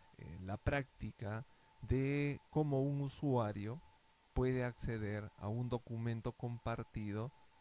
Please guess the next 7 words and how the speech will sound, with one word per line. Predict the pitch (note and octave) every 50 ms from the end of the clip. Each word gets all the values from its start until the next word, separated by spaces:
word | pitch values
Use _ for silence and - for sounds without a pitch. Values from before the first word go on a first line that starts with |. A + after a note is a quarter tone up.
| -
en | - A2+ A2 G#2 A2 A2+ G#2+
nuestro | G#2 G#2 - - F#2 E2+
equipo, | F2+ - - F#2+ F#2 - - - A2+ A#2 B2 C#3+ E3+ -
eh, | - A2+ F2+ E2
de | F#2+ G2
nombre | F#2 F#2+ F#2+ G2+ G#2+ G#2 G#2 A2 A#2+ C#3 - -
Rodolfo. | - G2+ G2+ D#2 D#2 D2 - - - -